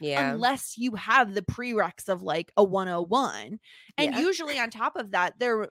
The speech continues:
Speaker 2: um, they're, uh, left open for upperclassmen. Uh, usually freshmen are boxed out of them. So I'm like, "How did you even get into these
Speaker 1: <laughs>
Speaker 2: classes?
Speaker 1: Right.
Speaker 2: And, like, what are you majoring in? Like, are you gonna be a
Speaker 1: Right.
Speaker 2: doctor?" Like, those are,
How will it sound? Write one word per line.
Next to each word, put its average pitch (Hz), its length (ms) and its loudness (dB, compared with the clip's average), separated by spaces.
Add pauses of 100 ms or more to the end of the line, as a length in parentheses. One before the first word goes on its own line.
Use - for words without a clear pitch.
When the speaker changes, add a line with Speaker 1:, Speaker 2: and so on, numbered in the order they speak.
Speaker 2:
um, 196 560 -8 (200)
they're, 208 720 0 (160)
uh, 190 100 -2
left 220 340 0
open 190 420 2
for 190 220 -2
upperclassmen. 175 1080 -6 (340)
Uh, 175 240 2
usually 254 380 -4
freshmen 208 340 -2
are 185 60 2
boxed 175 340 -4
out 175 180 4
of 175 120 -4
them. 151 180 -2
So - 180 -6
I'm 302 80 6
like, 330 220 4 (140)
"How 339 180 8
did 622 220 2
you 494 80 -4 (160)
even 302 180 0
get 247 160 6
into 240 320 2
these 202 240 -8
Speaker 1:
<laughs> - 80 -12
Speaker 2:
classes? 254 760 2
Speaker 1:
Right. 208 340 -4
Speaker 2:
And, 403 80 -2
like, 415 200 -4 (140)
what 262 180 2
are 605 40 -4 (340)
you 254 140 0 (160)
majoring 285 420 0
in? 220 400 -4 (180)
Like, 302 140 -4
are - 40 2
you 320 80 2
gonna 392 140 2
be 392 80 2
a 466 40 4
Speaker 1:
Right. 302 160 -8
Speaker 2:
doctor?" 233 360 2 (440)
Like, 269 240 -4
those 339 200 -4
are, 440 60 -2